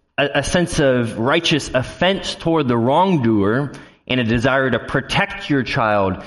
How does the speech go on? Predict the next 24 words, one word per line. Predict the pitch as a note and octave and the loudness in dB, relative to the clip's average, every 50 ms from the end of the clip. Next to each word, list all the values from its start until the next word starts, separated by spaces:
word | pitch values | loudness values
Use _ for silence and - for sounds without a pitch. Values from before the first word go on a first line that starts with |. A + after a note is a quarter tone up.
| - - - _ _ | -18 -20 -20 _ _
in | - C#3+ D3 C#3+ C#3 | -2 0 2 2 2
that | C3 A#2+ A#2+ A#2+ A#2+ - | 2 2 0 0 0 0
instance. | C#3+ C#3 C3+ - - - - F#2+ F2+ D#2+ - - - - - - - _ _ _ _ _ _ _ _ _ _ | 0 0 2 0 0 -2 0 -2 -2 -2 -6 -10 -14 -14 -14 -14 -14 _ _ _ _ _ _ _ _ _ _
This | - F#3 F#3 F#3+ - | -2 -2 -2 0 0
is | C4 A#3 | -2 -2
something | - - A#3+ A#3+ B3 A#3+ A#3+ G#3+ | 0 0 0 0 2 2 2 2
of | F#3 E3 | 2 2
what's | D3+ D#3 D#3 D3+ D3+ D3+ | 2 2 2 0 0 -2
going | D3+ E3 D#3+ D#3 D3+ D3 | 0 2 2 2 2 2
on | C#3+ C#3+ C#3+ | 2 2 2
in | C3+ C3+ | 2 2
our | D3 F3 F3 | 2 2 0
passage. | E3 D3+ B2+ B2 A#2+ A#2+ - C3 A#2 A2 G#2+ | 0 0 0 0 0 0 -2 -2 -2 0 0
God | C3+ D3+ F#3 A3+ A3 | 2 2 4 4 2
is, | F#3+ D#3 C#3 A2+ - - - - - - - _ - E2+ G2 | 2 2 2 0 -4 -6 -8 -14 -18 -20 -20 _ -16 -6 0
God, | B2+ E3 G#3+ A#3+ G3 D#3 C#3 C#3 D#3 E3+ C3 - - - - | 2 2 4 4 4 4 2 2 0 -2 -4 -6 -12 -8 -2
the | B2+ D#3 D#3 | 0 0 0
Father, | - - F#3+ G#3 G#3 F#3+ D3+ C3+ C#3+ | 0 0 2 4 4 4 4 2 2
is | C#3 C3+ C#3 C3 | 2 2 2 2
zealous | A#2+ A2+ A#2 C3+ F3+ G3+ G#3+ G3 E3 D3 C#3+ - | 0 0 2 2 4 4 4 2 2 0 0 -2
to | - C3 | -2 0
protect | C3+ C3 B2+ - E3+ D#3 - - | 0 -2 2 2 2 2 2 -2
his | - - - F#3+ A3+ A#3+ G#3+ - | -6 0 2 4 4 4 2 0
children, | - - - A2+ F#2+ E2+ E2+ D#2 - - | -2 0 0 0 0 -4 -6 -10 -12 -16